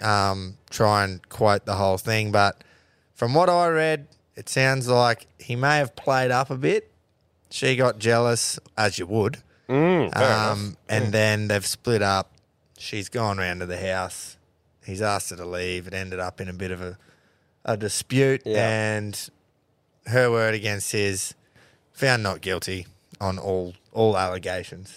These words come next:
Speaker 1: So.
Speaker 2: So do you reckon now, like,
Speaker 1: That's,
Speaker 2: let's
Speaker 1: this is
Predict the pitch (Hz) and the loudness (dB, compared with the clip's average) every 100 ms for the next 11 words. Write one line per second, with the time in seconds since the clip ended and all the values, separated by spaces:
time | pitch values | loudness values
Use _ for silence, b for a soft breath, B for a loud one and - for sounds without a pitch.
0 | - - - - - 139 139 123 139 147 | -16 -10 -10 -4 2 4 2 0 -2 0
1 | 165 185 160 110 107 92 117 123 139 127 | -2 -2 0 0 0 -2 -2 2 2 2
2 | 123 - 107 - | -2 -4 -8 -8